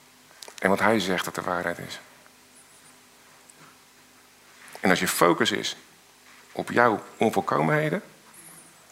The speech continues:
dan ga je richting wat de duivel zegt. Dan ga je richting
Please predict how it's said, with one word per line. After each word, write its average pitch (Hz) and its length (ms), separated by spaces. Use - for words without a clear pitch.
dan 95 200
ga 101 140
je 98 220
richting 104 560
wat 95 120
de 98 60
duivel 98 300
zegt. 92 280
Dan - 120
ga 101 100
je 95 140
richting 101 380